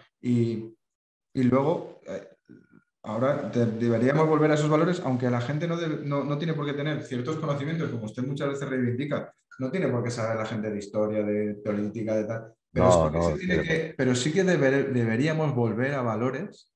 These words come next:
Speaker 1: a aferrarnos a valores para no caer en un, en, en otro sistema de creencias. Porque
Speaker 2: Claro, son, son las
Speaker 1: porque
Speaker 2: tradiciones, las
Speaker 1: porque nos están
Speaker 2: tradiciones.
Speaker 1: metiendo en otro sistema de creencias que, que parecen, como usted decía, no, religiones, mitos y tal, que no tienen ni-,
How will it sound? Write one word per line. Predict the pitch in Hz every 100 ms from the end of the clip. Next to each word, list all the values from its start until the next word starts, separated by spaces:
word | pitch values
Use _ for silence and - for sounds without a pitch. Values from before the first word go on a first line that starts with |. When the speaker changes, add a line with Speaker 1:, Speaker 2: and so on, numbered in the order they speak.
| -
Speaker 1:
a |
aferrarnos | 110 113 120 143 160
a |
valores | 147 151 170
para | 127 117
no | 151
caer | 156 156 156 185 - - _ _
en | 120 123
un, | 135 135 -
en, | 113
en | 113 117
otro | 120 127
sistema | 151 156 165 147
de | 131 117
creencias. | 117 127 156 127 110 95 - _ _ _
Porque | 113 104
Speaker 2:
Claro, | 117 135 -
son, | - - - _ -
son | 127
las | 151
Speaker 1:
porque | 147
Speaker 2:
tradiciones, | 123 139 117 104 160 160 139 135
las | 123 107
Speaker 1:
porque | - 113
nos | 113
están | 120 160
Speaker 2:
tradiciones. | 139 139
Speaker 1:
metiendo | 143 165 185 131
en | 131
otro | 139 156
sistema | 156 156 170 156
de | 156 147
creencias | 160 180 - 196 359 - - _ _ _ _ _ _ _ _ -
que, | 117
que | -
parecen, | 104 110 113 131 120
como | 104 104
usted | 101 117
decía, | 120 120 143
no, | 113 104 - 87
religiones, | 69 104 104 - 156 185 196 139
mitos | 147 160 196 202 - -
y | 117
tal, | 139 -
que | -
no | 127 139
tienen | 175 180
ni-, | 156 147